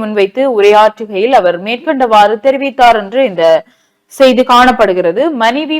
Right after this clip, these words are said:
வெட்டி கொலை, கணவன் கைது. மாத்தளை இ-, இரத்தோட்டை போலீஸ் பிரிவிற்குட்பட்ட இசுருகம பிரதேசத்தில் மனைவியை வெட்டி கொலை செய்த குற்றச்சாட்டில் கணவன் இரத்தோட்டை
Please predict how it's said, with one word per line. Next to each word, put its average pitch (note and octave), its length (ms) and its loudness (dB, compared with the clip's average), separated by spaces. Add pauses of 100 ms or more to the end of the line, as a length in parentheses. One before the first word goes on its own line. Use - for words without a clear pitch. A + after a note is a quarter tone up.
வெட்டி B3+ 240 -2 (100)
கொலை, B3 240 2 (160)
கணவன் G#3 460 0
கைது. E3 260 -4 (720)
மாத்தளை D#4 560 4 (180)
இ-, B3 160 -2 (640)
இரத்தோட்டை D#4 520 4 (120)
போலீஸ் B3+ 320 2
பிரிவிற்குட்பட்ட A#3 680 0 (260)
இசுருகம C4+ 540 0
பிரதேசத்தில் A#3+ 680 0 (100)
மனைவியை A#3+ 460 0 (480)
வெட்டி B3+ 340 4
கொலை D#4 160 6 (100)
செய்த C#4+ 140 2 (100)
குற்றச்சாட்டில் C4 720 0
கணவன் A3 380 0 (640)
இரத்தோட்டை C4 480 4